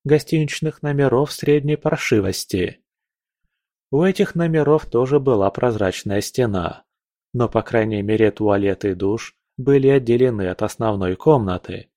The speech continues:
А ещё, по крайней мере, здесь был этот самый душ.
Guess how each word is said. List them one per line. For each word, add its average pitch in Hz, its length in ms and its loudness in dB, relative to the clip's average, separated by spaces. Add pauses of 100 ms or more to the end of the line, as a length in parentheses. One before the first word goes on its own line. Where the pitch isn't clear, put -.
(400)
А 117 120 0
ещё, 113 680 0 (500)
по 165 120 -4
крайней 113 400 0
мере, 110 360 4
здесь 98 340 -2
был 92 300 0
этот 110 260 -2
самый 98 420 0
душ. - 560 0